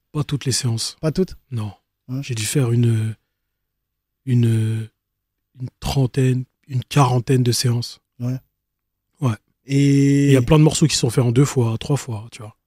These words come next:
Speaker 2: Ok. Et comment ça s'est passé ? Est-ce que tout le monde était ensemble ?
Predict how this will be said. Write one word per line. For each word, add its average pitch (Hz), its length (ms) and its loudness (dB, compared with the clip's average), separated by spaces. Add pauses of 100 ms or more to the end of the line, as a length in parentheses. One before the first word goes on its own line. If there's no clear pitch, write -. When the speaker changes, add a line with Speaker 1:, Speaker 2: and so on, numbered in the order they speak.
Speaker 2:
Ok. 143 240 -8 (220)
Et 151 100 -2
comment 180 260 4
ça 185 120 2
s'est 165 140 0
passé ? 175 380 -2
Est-ce 165 200 -2
que 220 160 2
tout 196 200 -2
le 185 80 6
monde 202 260 6
était 190 420 2 (220)
ensemble ? 185 680 2